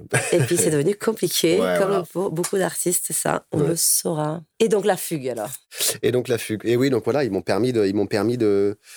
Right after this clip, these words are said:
Speaker 2: de... De pouvoir répéter dans, dans, dans ce lieu magnifique qui est le C D N de Toulouse. Et,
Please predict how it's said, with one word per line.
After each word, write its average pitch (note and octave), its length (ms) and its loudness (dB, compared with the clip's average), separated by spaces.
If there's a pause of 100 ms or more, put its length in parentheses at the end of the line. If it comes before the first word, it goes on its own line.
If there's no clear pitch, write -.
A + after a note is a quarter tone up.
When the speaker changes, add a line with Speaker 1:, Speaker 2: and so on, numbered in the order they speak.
(580)
Speaker 2:
de... G2+ 280 2
De G2 100 -2
pouvoir G#2+ 340 -4
répéter A#2 540 0
dans, G2 260 0
dans, F#2+ 280 -2
dans F#2 160 -2
ce - 180 -4
lieu F#2 400 0
magnifique G2 500 -2
qui G2 160 -2
est F#2+ 60 2
le F2+ 120 0
C G2 160 0
D G2 100 2
N F#2+ 100 2
de F#2+ 100 -4
Toulouse. A2 500 -2
Et, E2+ 300 2